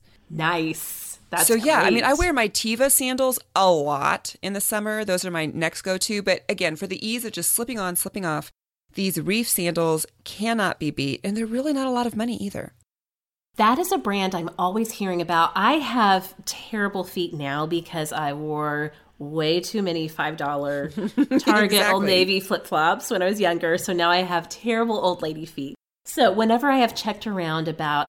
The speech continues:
Speaker 1: trying to find some flip-flops that have more support, that are not gonna
Speaker 2: Mm-hmm.
Speaker 1: be killing my feet by lunchtime, I've heard Reef come up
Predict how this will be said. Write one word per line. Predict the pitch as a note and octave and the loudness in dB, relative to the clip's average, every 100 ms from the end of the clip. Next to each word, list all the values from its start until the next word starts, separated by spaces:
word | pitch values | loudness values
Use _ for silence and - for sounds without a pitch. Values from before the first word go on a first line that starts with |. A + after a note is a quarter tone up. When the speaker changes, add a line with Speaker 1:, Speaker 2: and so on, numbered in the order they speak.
| _ _ - | _ _ -6
Speaker 1:
trying | A3 G#3+ | -2 -2
to | |
find | G#3 F#3+ E3+ | 0 0 0
some | - E3 D#3 | -2 -2 -2
flip-flops | F#3+ - F3+ - | -4 -2 -2 -2
that | F#3+ F#3 E3+ D#3+ - - | -4 0 0 0 -4 -14
have | - A3+ A#3 | -2 0 6
more | B3+ | 6
support, | G#3 - - - G#2 - - | 6 0 -4 -10 -12 -14 -8
that | F#3 | -4
are | F3 | -2
not | E3+ G3 F3 | 0 0 0
gonna | F#3 | -2
Speaker 2:
Mm-hmm. | B3+ | -2
Speaker 1:
be | D#3 C#3 - | -4 -6 -10
killing | - - F3 F#3 D#3+ | -18 -8 -2 0 0
my | C#3+ | -2
feet | C3+ - D3+ B2+ - _ _ _ _ | -4 -4 -6 -6 -14 _ _ _ _
by | D3 | -4
lunchtime, | C#3 C#3+ E3 E3 - - E2 F#2+ D#3+ _ _ _ _ _ | -4 -4 -4 -4 -10 -14 -14 -12 -16 _ _ _ _ _
I've | F#3+ G3+ - | 0 0 -4
heard | - - E3+ D3+ G3 - | -16 -8 -4 -4 -6 -6
Reef | D#3 F3+ | -6 -6
come | E3 D3 | -10 -8
up | C#3+ | -8